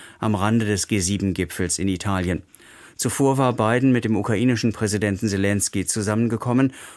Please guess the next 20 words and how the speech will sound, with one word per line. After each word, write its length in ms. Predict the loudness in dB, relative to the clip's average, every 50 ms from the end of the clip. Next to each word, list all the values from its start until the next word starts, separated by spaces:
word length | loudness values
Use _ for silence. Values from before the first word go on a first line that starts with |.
| -12 _
um 200 | 0 0 2 2
ein 320 | 2 2 2 2 2 2
bilaterales 680 | 2 2 2 2 0 0 0 0 0 0 0 0 -2 -2
Sicherheitsabkommen 960 | -4 -2 -2 -2 -2 -2 -2 -4 -4 -6 -6 -4 -2 0 2 2 2 0 0 -4 -16 -20 -6 _
mit 140 | -2 0 2
einer 180 | 2 2 2
Laufzeit 560 | 2 2 2 0 0 -2 -4 -2 -2 -2 -2
von 200 | -2 -4 -4 -2
zehn 380 | 0 -2 -2 0 0 0 0 0
Jahren 460 | 0 0 0 0 0 0 0 -2 -2 -4 _ _
zu 140 | -8 -6 -6
unterzeichnen. 680 | -4 -4 -4 -4 -4 -2 -2 -2 -4 -4 -4 -6 -6 -8 -14 -20 -20 -20 -20 -20 -20 -20 -20 -20 _ _ _ _ _ _ -20 _ _
Die 120 | -2 -2
Staats- 280 | 0 2 0 0 2 2
und 140 | 0 2 2
Regierungschefs 720 | 0 2 2 2 4 4 2 2 2 2 0 0 0 0
der 140 | 0 0 0
sieben 440 | 0 0 0 0 2 2 2 2 2
führenden 520 | 0 0 0 2 2 2 2 2 2 0
Industrienationen 1160 | 0 0 0 -2 -2 -2 -2 0 2 2 0 0 -2 -2 0 0 0 2 2 4 2 2 0